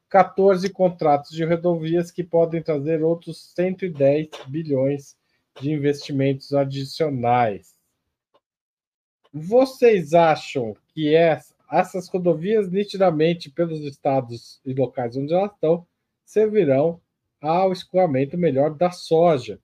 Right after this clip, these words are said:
né, produzida nessas regiões? Vocês acham que o Estado tá fazendo bem em,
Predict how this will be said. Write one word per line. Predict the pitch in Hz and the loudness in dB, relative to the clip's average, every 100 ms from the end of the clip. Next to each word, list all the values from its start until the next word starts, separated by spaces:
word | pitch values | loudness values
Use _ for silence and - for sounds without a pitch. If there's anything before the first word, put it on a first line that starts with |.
| _ | _
né, | 110 135 | -8 -8
produzida | 139 139 147 151 123 123 135 147 | -6 -6 -6 -8 -8 -8 -6 -6
nessas | 143 135 135 147 | -2 -2 -4 -8
regiões? | - 156 165 131 101 _ _ _ _ _ _ - - _ _ - | -10 -8 -4 -6 -6 _ _ _ _ _ _ -16 -16 _ _ -2
Vocês | 208 214 240 208 | -2 2 0 4
acham | 208 180 185 | 2 2 -2
que | 170 175 175 165 | -6 -2 -2 0
o | 151 | -2
Estado | 156 - 156 143 117 117 117 _ _ | -6 0 2 4 0 -4 -12 _ _
tá | - 170 | -2 0
fazendo | 170 160 170 160 | 0 -2 -2 -2
bem | 127 165 202 185 135 139 | -2 2 2 2 -2 -4
em, | 160 170 | -4 -4